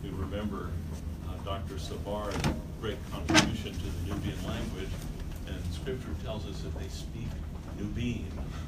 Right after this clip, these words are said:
in the kingdom of God. "After this I looked,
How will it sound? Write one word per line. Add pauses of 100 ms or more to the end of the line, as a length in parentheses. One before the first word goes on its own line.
(460)
in
the
kingdom
of
God. (4000)
"After
this
I (140)
looked,